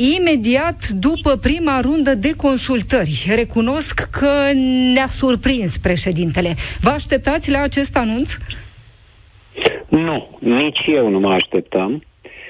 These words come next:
Speaker 2: Uh, mă gândeam, <laughs> mă gândeam la ceva care probabil că ar fi surprins într-o măsură comparabilă,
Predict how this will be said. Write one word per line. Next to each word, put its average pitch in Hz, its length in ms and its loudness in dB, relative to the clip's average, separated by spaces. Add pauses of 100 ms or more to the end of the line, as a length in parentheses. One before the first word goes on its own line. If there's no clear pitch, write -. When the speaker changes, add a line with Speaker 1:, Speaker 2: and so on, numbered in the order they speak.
(460)
Speaker 2:
Uh, 113 460 2
mă 120 260 2
gândeam, 135 760 0 (400)
<laughs> - 640 -12
mă 139 80 2
gândeam 139 420 0
la 151 140 2
ceva 143 380 0
care 127 340 2 (100)
probabil 143 600 0
că 110 580 0
ar 117 300 -2
fi 117 220 0
surprins 123 640 0 (180)
într-o 107 400 0
măsură 110 560 0
comparabilă, 104 1000 0